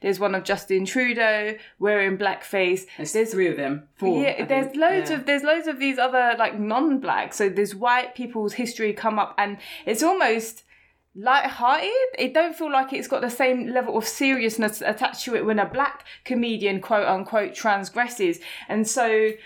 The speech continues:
Speaker 1: I, I just have a problem with people trying to play detective when it's ten, fifteen, twenty years down the line. Eddie Murphy came out and apologised, and then he was ridiculed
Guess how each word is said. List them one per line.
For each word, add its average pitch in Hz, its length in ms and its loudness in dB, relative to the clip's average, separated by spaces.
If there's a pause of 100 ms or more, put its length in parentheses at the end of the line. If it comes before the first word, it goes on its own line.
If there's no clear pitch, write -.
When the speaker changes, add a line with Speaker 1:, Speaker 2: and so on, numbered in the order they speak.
(200)
Speaker 1:
I, 285 460 2
I 277 140 4
just 294 180 -8
have 269 180 0
a 262 60 0
problem 233 380 0
with 208 340 2
people 233 320 -2
trying 214 300 0
to 220 80 -8
play 208 240 0
detective 196 680 -2 (240)
when 214 160 0
it's - 220 0 (160)
ten, 233 400 0
fifteen, 226 500 -4
twenty 220 300 -2
years 208 200 2
down 202 220 2
the 208 80 -2
line. 202 460 0 (240)
Eddie 311 240 0
Murphy 311 340 2
came 240 260 -2
out 202 120 2
and 196 100 -4
apologised, 190 560 0
and 214 140 0
then 220 140 2
he 277 220 0
was 214 240 -2
ridiculed 214 840 0